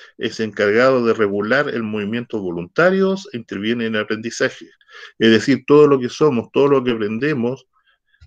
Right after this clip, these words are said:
justamente está regulado por el cerebro. ¿Ya?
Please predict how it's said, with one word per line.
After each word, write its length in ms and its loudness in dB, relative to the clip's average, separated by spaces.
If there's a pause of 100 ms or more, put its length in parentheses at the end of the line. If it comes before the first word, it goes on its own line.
(140)
justamente 600 0
está 280 0
regulado 840 2 (1700)
por 220 0
el 300 -4
cerebro. 920 -10 (1600)
¿Ya? 280 -20